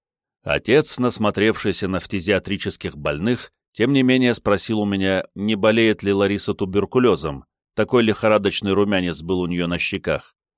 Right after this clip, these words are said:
Но я успокоил его. Где-то в начале апреля, отвозя Лару домой после работы,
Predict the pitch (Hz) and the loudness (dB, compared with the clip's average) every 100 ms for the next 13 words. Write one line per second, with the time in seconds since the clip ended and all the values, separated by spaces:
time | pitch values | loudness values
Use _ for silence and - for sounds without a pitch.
0 | _ _ - 131 127 117 104 - 113 - | _ _ -2 2 4 4 2 0 -2 0
1 | 80 71 71 69 67 - _ _ _ _ | -2 -2 -4 -8 -10 -12 _ _ _ _
2 | _ _ _ _ _ _ - 85 170 165 | _ _ _ _ _ _ -14 0 2 2
3 | 117 117 104 98 80 73 110 147 131 123 | 2 2 2 0 2 0 2 2 4 2
4 | 101 - 80 - 104 98 107 98 98 90 | 0 -6 -8 0 0 4 2 4 2 2
5 | 82 87 90 82 87 - 76 71 95 113 | 0 0 -2 -2 -6 -4 -4 -2 -2 0
6 | 104 95 | 0 -2